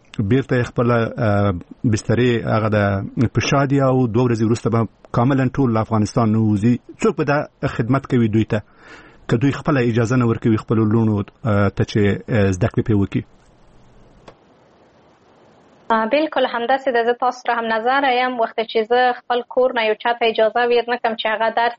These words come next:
Speaker 2: وایي، سبا ورځ زه د ده توقع نشم لرلی چې ما منطقې کې، آه، یوه ښځه وي چې هغه د ما ښځه تداوي کړي، یا مثلاً د ما مور تداوي کړي، د ما خور تداوي کړي. یعنی ډېر داسې مسایل شته، م، کورونو کې مشکلات پیدا کېږي، وخت یې ښځینه پولیسه نشته وي.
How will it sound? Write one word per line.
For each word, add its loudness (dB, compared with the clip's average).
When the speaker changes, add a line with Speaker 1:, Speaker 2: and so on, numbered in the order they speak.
Speaker 2:
وایي، 2
سبا 0
ورځ 0
زه 0
د 0
ده 0
توقع 0
نشم 0
لرلی 2
چې -10
ما 0
منطقې -2
کې، -2
آه، 2
یوه 2
ښځه 0
وي 0
چې -8
هغه 0
د -4
ما 0
ښځه -2
تداوي 0
کړي، -8
یا 0
مثلاً -4
د 0
ما 0
مور 2
تداوي 0
کړي، -6
د 2
ما 0
خور 0
تداوي 0
کړي. -4
یعنی 2
ډېر 0
داسې -10
مسایل -2
شته، -2
م، -8
کورونو 0
کې -4
مشکلات 0
پیدا 0
کېږي، -4
وخت -4
یې 0
ښځینه -2
پولیسه 0
نشته 0
وي. 0